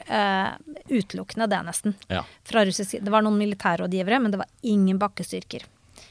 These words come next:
Speaker 1: i Syria. Nettopp fordi, for det første, fordi at, eh,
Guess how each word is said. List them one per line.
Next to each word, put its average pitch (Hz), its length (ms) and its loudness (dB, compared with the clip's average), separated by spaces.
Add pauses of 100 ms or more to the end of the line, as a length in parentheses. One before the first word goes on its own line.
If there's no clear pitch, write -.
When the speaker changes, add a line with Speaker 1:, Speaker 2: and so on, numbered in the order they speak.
(200)
Speaker 1:
i 208 80 0
Syria. 185 400 -4
Nettopp 247 560 2
fordi, 302 260 4 (240)
for - 160 2
det 262 120 2
første, - 360 0
fordi 247 320 2
at, 220 340 0 (460)
eh, 208 640 6